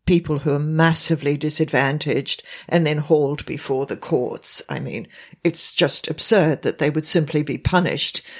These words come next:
when there've been all the, all the determinants that have got them there in the first place. Um, but even beyond those sorts of questions about s-, justice and social justice,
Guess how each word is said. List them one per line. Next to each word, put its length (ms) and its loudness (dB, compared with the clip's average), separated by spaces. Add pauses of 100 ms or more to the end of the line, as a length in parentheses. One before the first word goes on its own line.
(120)
when 240 2
there've 380 0
been 240 4
all 140 2
the, 340 2
all 220 0
the 120 2
determinants 840 2
that 180 0
have 280 -4 (240)
got 200 2
them 320 -2
there 320 2
in 160 0
the 100 2
first 400 0
place. 520 0 (600)
Um, 340 4 (300)
but 360 0
even 440 4
beyond 560 2
those 300 6
sorts 360 2
of 100 -4
questions 540 2
about 340 0 (140)
s-, 180 -8 (140)
justice 800 0
and 120 -8
social 520 -2 (100)
justice, 760 -6